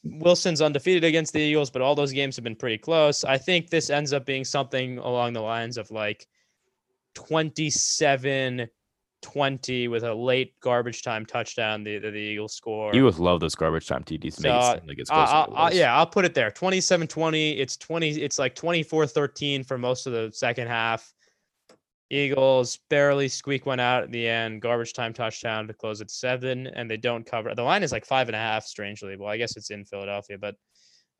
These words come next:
Speaker 1: um, that's my prediction for the game. And I think Jalen Hurts, I, I, I think this report is sort of a little bit of smoke. I don't, I don't know how much I buy this. I think Hurts probably plays, like,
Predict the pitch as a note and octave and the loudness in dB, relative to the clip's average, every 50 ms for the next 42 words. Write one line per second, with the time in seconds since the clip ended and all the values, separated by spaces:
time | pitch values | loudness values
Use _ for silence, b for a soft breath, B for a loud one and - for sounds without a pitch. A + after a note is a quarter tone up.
0 | - A#2+ A2+ A2 A2 G#2+ G#2+ G#2+ G#2 - - - _ _ _ _ _ _ _ _ | -4 -2 0 2 0 0 -2 -4 -10 -14 -20 -20 _ _ _ _ _ _ _ _
1 | _ _ _ _ _ _ _ - - _ - D#3 E3 - E3+ D#3 - D#3+ D#3 C3+ | _ _ _ _ _ _ _ -10 -8 _ 2 2 4 4 4 4 6 4 4 4
2 | C3+ B2+ C#3+ C#3 B2+ B2+ D3 D3+ D3 D3 C3 B2 B2 B2 - - D#3 D3 - - | 2 -2 -2 -2 2 2 2 2 2 2 2 0 0 0 2 0 0 0 -2 -6
3 | b b b b b _ - D3+ D#3 D#3+ D#3 D3+ C#3+ D3 D3+ D3+ C#3+ - - - | b b b b b _ 2 4 6 6 4 4 2 2 2 2 2 0 -4 -8
4 | - - _ _ _ _ _ _ _ _ _ _ - C#3+ - - D3 C3+ B2+ E3 | -10 -14 _ _ _ _ _ _ _ _ _ _ -4 -2 0 2 2 4 4 4
5 | - C4 C4 A#3 G#3+ - - - D#3 - - - D#3+ E3+ - C#3+ C#3 - - - | 2 2 2 2 0 2 2 0 -2 0 2 4 4 4 4 2 -2 -2 -2 0
6 | D3+ D3+ D3 C3+ C3 A2 A#2 B2+ - _ _ - C#3 C3+ C#3 D#3+ E3+ D#3+ D3 B2+ | 0 2 2 2 0 0 -4 -10 -20 _ _ -6 -4 -2 2 2 2 2 2 0
7 | C#3 C#3 C3 A#2+ - - - - C3+ A#2+ C#3 E3+ F3+ - - B2+ B2+ C#3+ D3 D3 | -2 -2 -2 -2 -4 -8 -8 -6 -4 0 0 0 0 0 0 0 2 2 0 -2
8 | - - _ _ _ _ _ _ _ _ _ _ _ _ _ _ _ _ _ _ | -4 -10 _ _ _ _ _ _ _ _ _ _ _ _ _ _ _ _ _ _
9 | - B2+ C#3+ D#3 D3+ D3 C3+ C3+ C3+ C3 B2+ C#3+ C#3 C#3 C3 - C3 A2+ G#2 A#2 | -2 0 0 0 0 -2 0 0 0 0 0 0 0 0 -2 -2 -4 -4 -2 0
10 | A#2 A#2+ C3 C#3 D3+ D3+ D3 - - B2 B2+ - - E3+ E3 - - - D3+ D3+ | 2 2 4 4 4 2 2 0 -2 -4 -6 -4 -4 -4 -6 -6 -4 -2 -2 0
11 | D#3 D#3 - - - D3 C#3 C#3 C#3 B2+ - - C3 B2+ B2+ - C3 B2 A2 G#2+ | 0 -2 -2 0 2 2 2 2 -2 -2 0 0 0 0 0 0 -2 -2 -2 -2
12 | G#2 - - | -2 -6 -12